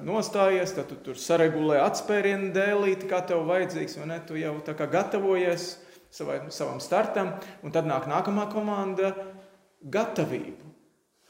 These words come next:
Un tad jau tu jau esi starta pozīcijā, un, un tu jau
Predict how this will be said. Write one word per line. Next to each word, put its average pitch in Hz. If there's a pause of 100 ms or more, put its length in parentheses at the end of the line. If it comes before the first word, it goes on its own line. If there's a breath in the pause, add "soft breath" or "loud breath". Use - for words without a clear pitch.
(100)
Un 147
tad 233
jau 214
tu 180 (880)
jau 156
esi 196
starta -
pozīcijā, 226 (440)
un, 165 (220)
un 170
tu 247
jau 247